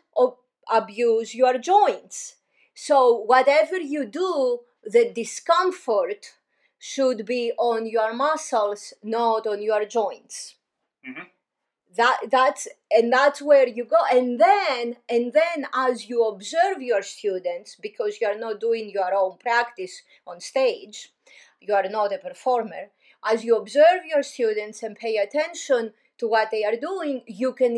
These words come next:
Speaker 1: give the cues accordingly and also start giving options. In the plank pose, drop your knees when you need to. So you give options so that everybody can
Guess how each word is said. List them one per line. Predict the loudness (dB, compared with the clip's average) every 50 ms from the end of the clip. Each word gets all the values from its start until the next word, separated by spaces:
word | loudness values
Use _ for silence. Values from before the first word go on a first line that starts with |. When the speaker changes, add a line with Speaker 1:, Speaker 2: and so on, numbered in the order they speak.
| -6 -8
Speaker 1:
give | _ -2 0 0 0 0 0 -4 -8 -8 -10 -16 _ _ _ _ _ _ _ _ _ _
the | 0 0 0
cues | 0 -4 -2 0 0 0 -2 -4 -6
accordingly | -8 -8 -2 -2 -2 0 0 -4 -6 -6 -4 -4 -4 -4 -4 -6 _ _ _ _ _ _ 4
and | 4 6 6 6 4 6
also | 6 6 4 4 0 -4 2 4 6 6 6 4
start | -4 -2 0 2 2 2 0 -2
giving | -6 -6 -6 -4 -6 -8 -6
options. | -4 -4 -4 -6 -8 -10 -8 -8 -10 -10 _ -20 -20 -20 _ _ _ _ _ _ _ _ _ _ _ _ _ _
In | 0 4 6
the | 6 4
plank | 4 0 -6 -4 -4 -6 -8 -8 -8 _
pose, | -2 -2 -2 -2 -6 -10 -18 -20 -20 _ _ _ _ _ _ _ _ -4
drop | -2 0 0 -2 -2 -8
your | -10 -8 -8 -10
knees | -10 -8 -8 -8 -8 -8 -12 -18 -18 -20 -20 -10
when | -8 -6 -6 -6 -8
you | -10 -8
need | -10 -10 -12 -14 _ -18 -18
to. | -16 -18 -18 _ _ _ _ _ _ _ _ _ _
So | _ 2 2 2
you | 2 2 -6 -6
give | -4 -6 -6 -6 -2 0
options | 2 2 2 0 -2 -6 -2 -2 -2 -2 -4
so | 2 4 4 6 6
that | 4 4 4
everybody | 4 4 4 2 0 -6 -6 -4 0 0 2 4 4 2 2 0 -2 -2 -4 -6 -8 _ _ _ _ _ _ _
can | -2 0 0 2 0